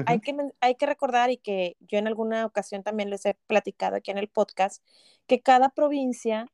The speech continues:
Speaker 1: tiene cosas diferentes, ¿no? O sea, no porque esté en Canadá significa que todas las provincias vamos a manejarnos de la misma manera.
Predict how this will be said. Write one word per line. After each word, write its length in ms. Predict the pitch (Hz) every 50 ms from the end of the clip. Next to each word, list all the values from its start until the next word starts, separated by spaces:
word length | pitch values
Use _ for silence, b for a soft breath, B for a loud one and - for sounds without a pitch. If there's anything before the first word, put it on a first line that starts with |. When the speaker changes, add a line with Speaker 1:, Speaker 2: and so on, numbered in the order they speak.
| _ _ _ _ _ _
Speaker 1:
tiene 760 | - 247 226 214 208 208 208 208 208 214 214 214 214 214 214 - _ - - - _ - - -
cosas 300 | _ 240 240 233 - 233
diferentes, 640 | 214 262 - - 214 196 202 202 196 185 - 175 170 185
¿no? 160 | 190 196 220
O 60 | 214
sea, 200 | - 208 190 180 b b b b b b b _
no 320 | 220 226 233 233 233 233
porque 240 | - - 262 254 -
esté 220 | 247 - - - 226
en 100 | 220 214
Canadá 480 | - 233 240 240 233 220 220 214 214
significa 420 | 214 - 233 208 - 202 - 220 214
que 120 | - 214
todas 520 | - - - 208 202 202 196 202 202 208
las 180 | 214 220 214 -
provincias 500 | _ 196 196 190 185 180 180 - 196 190
vamos 300 | 196 190 185 185 185 -
a 40 | 214
manejarnos 560 | 202 196 190 180 - - 180 180 180 180 170
de 60 | 190
la 140 | 185 180 175
misma 240 | 175 170 170 170 170
manera. 380 | 185 190 220 277 285 208 -